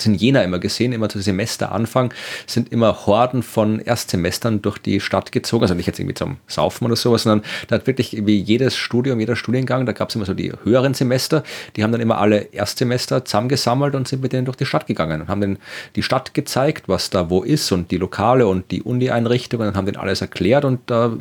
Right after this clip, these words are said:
sind zu den ersten Semesterwochen ständig un-, jede Menge, äh, Studierendengruppen durch die Gegend gezogen. Also in Jena ist da auch eine große Kultur gewesen, aber wie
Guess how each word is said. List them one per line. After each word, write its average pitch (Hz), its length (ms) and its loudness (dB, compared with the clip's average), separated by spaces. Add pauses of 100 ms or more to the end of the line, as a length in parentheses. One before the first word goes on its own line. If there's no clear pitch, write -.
(140)
sind 123 260 -2
zu 123 80 2
den 113 140 4
ersten 107 240 -2
Semesterwochen 120 600 2
ständig 120 640 -2 (220)
un-, 127 540 0
jede 117 400 -2
Menge, 117 240 2 (140)
äh, - 160 -6
Studierendengruppen 123 960 0
durch - 140 -4
die - 160 -4
Gegend 131 240 2
gezogen. 120 480 2 (320)
Also 107 160 2
in 101 100 2
Jena 117 280 4
ist 110 240 -2
da 98 60 4
auch 113 120 2
eine 117 120 -2
große - 380 -2
Kultur 135 400 -2
gewesen, 131 320 0
aber 127 200 4 (300)
wie 117 340 0